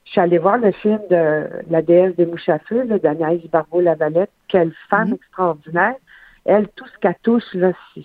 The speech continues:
Speaker 1: c'est vibrant, puis ça, ça répercute, là, c'est comme un caillou dans l'eau qui fait des ronds, là. Ben, son film, il est extraordinaire, puis il est extraordinaire pour la génération des jeunes.
Speaker 2: Mhm, mhm, mhm, mhm.
Speaker 1: De voir ce film-là. Mais là, pouf,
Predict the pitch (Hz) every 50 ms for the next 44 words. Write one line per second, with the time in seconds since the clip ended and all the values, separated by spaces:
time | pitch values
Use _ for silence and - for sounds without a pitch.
0 | - _ 180 170 147 143 151 170 170 156 180 165 180 202 220 208 - - - _
1 | - 175 147 139 139 - _ - _ - _ _ _ _ _ _ _ _ _ -
2 | - 185 160 - 196 202 190 - 202 170 - - - - 233 247 247 - 202 185
3 | 170 - 175 165 - 196 196 196 185 170 165 - - 196 175 185 202 208 233 190
4 | 196 175 170 160 165 190 214 220 - - - - 190 180 175 175 165 160 147 -
5 | 165 202 247 277 269 254 262 269 277 - _ _ _ _ _ _ _ _ _ -
6 | - 196 180 - - 247 240 - - - 302 302 262 214 190 185 - - 214 -
7 | - - 233 247 247 240 190 180 190 214 247 262 262 - 208 190 - 220 208 -
8 | - - 220 220 196 185 196 208 220 233 240 - 196 185 175 170 170 165 170 208
9 | 254 254 247 226 220 196 190 175 165 - _ - 208 202 202 196 - _ _ 156
10 | 147 170 165 160 147 143 151 165 196 185 165 151 147 143 147 _ _ _ _ _
11 | _ _ _ _ _ 208 190 160 185 196 196 _ _ 190 175 175 190 190 _ _
12 | 185 165 180 185 - _ _ 180 156 160 185 175 151 165 196 233 254 262 233 -
13 | 240 214 - - 220 202 202 190 180 175 165 160 147 - 160 165 160 160 185 233
14 | 285 330 359 - _ _ _ _ - - 403 427 - - - -